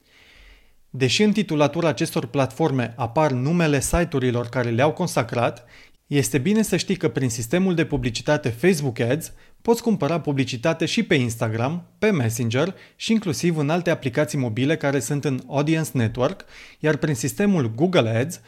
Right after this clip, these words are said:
poți cumpăra reclame nu doar în rezultatele la căutări, ci și în Gmail, pe YouTube și pe milioane de alte site-uri din România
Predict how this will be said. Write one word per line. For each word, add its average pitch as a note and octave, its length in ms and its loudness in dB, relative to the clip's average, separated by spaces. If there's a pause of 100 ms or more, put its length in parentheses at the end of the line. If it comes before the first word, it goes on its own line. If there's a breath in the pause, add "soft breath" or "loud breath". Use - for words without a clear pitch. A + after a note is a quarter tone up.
(240 soft breath)
poți A3+ 180 0
cumpăra F3+ 380 2
reclame E3+ 600 0
nu F#3+ 200 2
doar F3+ 200 2
în C#3+ 100 0
rezultatele B2+ 600 0
la C#3 160 4
căutări, C3 560 0 (280 loud breath)
ci G#3+ 160 -4
și A3+ 120 0
în C#3+ 160 2
Gmail, D#3 480 -2 (140)
pe G#3+ 80 2
YouTube C#3+ 500 2
și - 120 -2
pe D#3 120 0
milioane C#3+ 420 0
de C3+ 120 0
alte E3+ 220 0
site-uri D#3 420 -2
din D#3 180 0
România D3 600 0